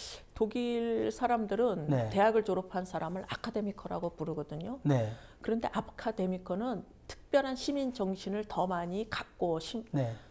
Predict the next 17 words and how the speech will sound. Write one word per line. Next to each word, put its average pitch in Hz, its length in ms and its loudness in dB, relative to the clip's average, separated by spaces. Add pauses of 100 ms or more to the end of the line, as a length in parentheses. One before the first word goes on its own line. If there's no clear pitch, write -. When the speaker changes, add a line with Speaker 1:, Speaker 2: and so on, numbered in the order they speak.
Speaker 1:
특별히 202 760 4 (240)
배운 240 280 8
사람으로서의 196 840 0
Speaker 2:
음. 185 40 0
Speaker 1:
역할을 202 380 0
하-, - 220 -4 (380)
해야 359 200 4
되는 196 260 2
거, 185 100 -2
그것이 214 520 4
Speaker 2:
네. 113 140 -2 (260)
Speaker 1:
인텔리겐트가 240 720 4
해야 254 160 -2
되는 196 240 -6
역할이라고 190 520 -4
느끼는 214 380 -4
거죠. 196 300 -8